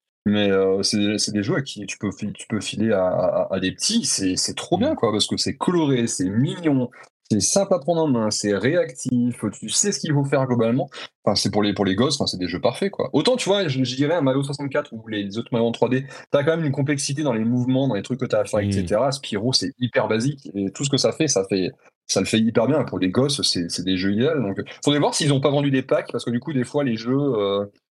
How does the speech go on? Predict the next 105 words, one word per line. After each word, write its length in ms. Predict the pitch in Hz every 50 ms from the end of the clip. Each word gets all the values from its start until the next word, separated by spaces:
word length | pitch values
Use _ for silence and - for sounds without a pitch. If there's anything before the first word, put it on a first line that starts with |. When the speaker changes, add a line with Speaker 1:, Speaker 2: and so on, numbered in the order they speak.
| _ _ _ _ -
Speaker 1:
ils 120 | 113 113 110
les, 320 | 110 107 107 107 107 104
ils 200 | 104 95 117 113 113
les 100 | 117 110
comptent, 240 | - - 139 143 143
c'était 180 | - - 131
les 60 | 120 107
ventes 160 | 113 117 113
de 100 | 117 113
jeux, 140 | 113 139 139
ils 60 | 117
les 80 | 104
comptent 180 | 95 - 131 135
dans 80 | 123 104
les, 260 | 101 98 95 95 92 90 - - - - -
avec 160 | 98 92 -
les, 140 | 107 98 95
avec 180 | 95 101 -
les 80 | 104 98
packs, 220 | - 113 123 - -
ils 60 | -
peuvent 120 | - 117
filouter 360 | 110 - - 110 101 98 - 107
aussi 200 | 104 - - 117
comme 160 | 110 104 101
ça, 200 | - - - 113
nos, 180 | 107 98 92 92 98
nos 160 | 104 101 104
amis 160 | 101 104 120
Speaker 2:
Mm. 20 |
Speaker 1:
constructeurs 400 | 113 110 107 - 110 - 110 104
et 60 | 95 92
éditeurs. 360 | 98 98 - 120 147 143 139 - - - - - - - - _
Donc 120 | - -
ça 100 | - -
se 60 | - -
trouve, 120 | 147 139
il 60 | 127
y 20 | 113
a 40 |
eu 100 | 107 110
un 100 | 107 110
pack 260 | 117 - 135 131 131 -
à 60 | 107
un 40 | 107
moment 180 | 113 117 120
PlayStation 440 | - 120 110 - 117 110 127 120 120 113
quatre, 380 | - 135 127 131 127 - -
euh, 160 | 101 101 101 98
il 60 | 101
y 40 | 101
avait, 160 | 104 113 120
euh, 160 | 120 113 104
Spyro 400 | 95 - - 120 110 117 123 123
qui 100 | - 110
était 120 | - 107
offert 260 | 101 101 98 - 110 107
en 80 | 104
bundle 260 | 104 104 107 107 101 101
avec, 220 | 98 110 120 120
donc 160 | 107 101 95
Speaker 2:
C'est 180 | - - 175 170
possible, 420 | - 180 175 - - 95 87 85
ouais. 60 | 80 78
Speaker 1:
<laughs> 280 | 82 - - 170 -
peut-être 320 | - 127 - 143 143 139 139
que, 80 | 131
tu 180 | 120 - - 131
vois, 180 | 127 131 135
c'est 80 | 135 131
un 100 | 113 110
peu 120 | - 131
biaisé 240 | 117 120 113 110 117
les 80 | 117 120
trucs, 180 | - 143 143
je 60 | 127 117
sais 160 | 107 127 127
pas, 200 | 120 147 160 160
mais, 240 | 143 117 107 104 104
euh, 100 | 101 104
dix 140 | 101 110 113
millions, 180 | 120 139 156
enfin, 200 | 139 - 107 98
c'est, 180 | - - 101 95
c'est 100 | - -
ma 80 | 117 127
boule, 160 | 156 151 127
je 60 | -
trouve 80 | 127 120
ça 40 | 123
trop 120 | - 147 151
bien 140 | 180 220
parce 140 | 247 302 -
que 80 | - 131
ça, 260 | - 123 123 127 120
ça, 180 | - - 113 110
ça 140 | - 120
peut 140 | 110 - 131
encourager, 500 | 131 131 127 131 131 123 120 117 127 143
tu 160 | 143 139 -
vois, 240 | 117 117 131 131 113
à 40 | 104
faire 200 | - - 110 110
revenir 400 | 101 107 110 104 117 127 131 113
d'autres 380 | 107 110 113 - - 110 98